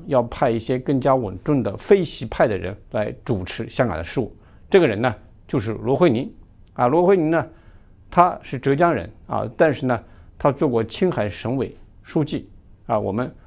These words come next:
老家的省委书记，还做过陕西省委书记，他做过地方的大员呢。做过地方大员的话，跟其他地方的官员就是不一样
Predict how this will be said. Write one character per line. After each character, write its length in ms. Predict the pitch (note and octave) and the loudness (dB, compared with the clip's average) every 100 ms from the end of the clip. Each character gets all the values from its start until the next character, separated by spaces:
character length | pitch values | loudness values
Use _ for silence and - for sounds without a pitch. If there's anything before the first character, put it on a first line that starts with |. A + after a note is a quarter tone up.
| - | -4
老 180 | G#2+ G#2 | -4 2
家 180 | E3 C#3 | 4 4
的 100 | B2+ | 2
省 180 | - | -2
委 80 | C3 | -2
书 140 | B2+ C#3 | -2 -6
记， 140 | D3+ | -6
还 180 | - B2+ | -4 -2
做 140 | D#3 | 0
过 180 | C3+ G#2+ - | 0 -2 -4
陕 260 | - - G#2 | -2 -2 0
西 160 | - F3 | 0 0
省 180 | - | 0
委 160 | A#2+ G#2+ - | -4 -6 -10
书 180 | - | -8
记， 240 | B2 - A2 - - | -8 -10 -16 -20 -4
他 100 | F3+ | -2
做 140 | D#3+ | 0
过 100 | E3 | 2
地 240 | C#3+ - F3 | 2 2 2
方 220 | D#3 D#3+ | 4 2
的 100 | B2+ | 2
大 220 | - A#2 | 2 2
员 180 | G2 G2+ | 2 -4
呢。 120 | A2 - - - - | -8 -8 -20 -20 -2
做 140 | G3+ | 2
过 80 | F#3 | 2
地 160 | F3+ G3 | 2 0
方 180 | F#3 F3+ | 0 2
大 200 | F3+ C3 | 2 2
员 120 | G#2+ | 0
的 120 | C#3 | 0
话， 180 | C3+ - - - - | 0 0 -6 -20 -4
跟 160 | D#3 C#3 | -2 -2
其 160 | - | -2
他 140 | C#3+ C#3 | 0 0
地 100 | C#3+ | 0
方 240 | C#3 A#2 - - - | -4 -8 -10 -20 -8
的 80 | A#2+ | 0
官 200 | C3+ B2 | 2 2
员 140 | G2+ | -2
就 100 | B2 | -6
是 120 | A#2+ - | -8 -4
不 140 | D3+ | -2
一 120 | C3 | 0
样 140 | C#3+ | -2